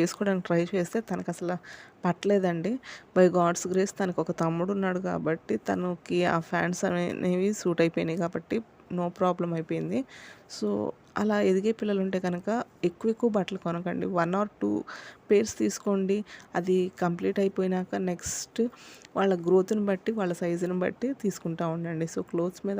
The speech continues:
అస్సలు పెట్టుబడి పెట్టకండి. ఇలా మనము బడ్జెట్ కనుక టూ మంత్స్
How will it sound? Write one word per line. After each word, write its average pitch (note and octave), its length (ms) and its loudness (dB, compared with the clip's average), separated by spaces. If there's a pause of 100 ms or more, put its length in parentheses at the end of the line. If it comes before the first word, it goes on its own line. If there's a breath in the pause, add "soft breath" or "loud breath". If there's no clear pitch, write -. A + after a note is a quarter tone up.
అస్సలు - 460 -8
పెట్టుబడి E3 340 -2
పెట్టకండి. D3+ 440 -4 (840 loud breath)
ఇలా A#3 140 4 (100)
మనము A3 300 4 (160)
బడ్జెట్ G3+ 400 2
కనుక G3+ 240 -2 (100)
టూ G#3 80 4 (120)
మంత్స్ G3 220 0